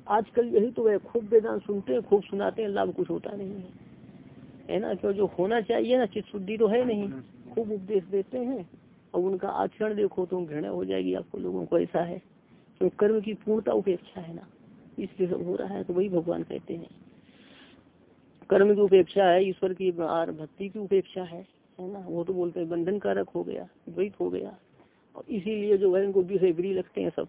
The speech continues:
फिर विषय लंपट बन जाते हैं ज्ञान की बात कर करके सब ये। तो भगवान कहते हैं कि कर्मों का आरंभ न करने से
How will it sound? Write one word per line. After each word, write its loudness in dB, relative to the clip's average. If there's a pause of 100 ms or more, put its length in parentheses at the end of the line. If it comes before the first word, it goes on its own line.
(180)
फिर -6
विषय 0
लंपट -4
बन 0
जाते -4
हैं -4
ज्ञान 0
की -2
बात 0
कर -6
करके -6
सब -8
ये। -12 (1040)
तो -6
भगवान 2
कहते 0
हैं 0
कि -4
कर्मों -2
का -8
आरंभ 2
न 2
करने -4
से 2